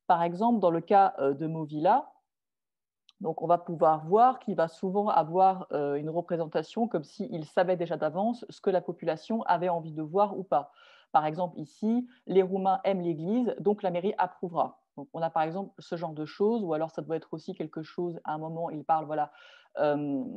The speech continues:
pour avoir des applaudissements à la fin, il faut que ce soit quelque chose de confortable. Euh, c'est un leurre, euh, un comique leurre de penser qu'on puisse les éduquer. Donc, on peut voir qu'en fait, ce qu'il recherche, c'est la question de la bienséance, de la décence, ceci afin d'avi-, d'éviter,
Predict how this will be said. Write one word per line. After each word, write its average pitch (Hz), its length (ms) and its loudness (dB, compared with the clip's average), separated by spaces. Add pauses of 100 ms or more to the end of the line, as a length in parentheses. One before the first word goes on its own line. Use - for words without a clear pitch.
(160)
pour 190 160 -2
avoir 175 220 4
des 160 100 -4
applaudissements 151 500 -8
à 143 60 -2
la 139 100 0
fin, 208 300 2
il 220 80 -4
faut 202 100 -6
que - 160 -14
ce - 20 -12
soit - 340 -8
quelque 165 260 -10
chose 165 240 -6
de 151 80 -8
confortable. 214 840 0 (440)
Euh, 160 80 -2
c'est 180 280 -2
un 175 160 4
leurre, 196 440 4
euh, 147 360 2
un 156 120 0
comique 180 320 -2
leurre 185 140 4
de 156 100 -6
penser 151 280 -8
qu'on 160 140 -12
puisse - 400 -12
les 151 140 -4
éduquer. 180 400 -4 (400)
Donc, 196 260 0
on 185 80 -2
peut 190 140 6
voir 233 280 4
qu'en 185 140 0
fait, 226 480 0
ce 160 80 -14
qu'il 180 160 -4
recherche, 220 640 0
c'est 180 80 2
la 170 100 2
question 180 320 -4
de 180 140 0
la 151 100 2
bienséance, 180 880 0
de 180 80 0
la 156 100 2
décence, 185 720 -6
ceci - 300 -4
afin 190 260 2
d'avi-, 165 320 -2
d'éviter, 190 680 -2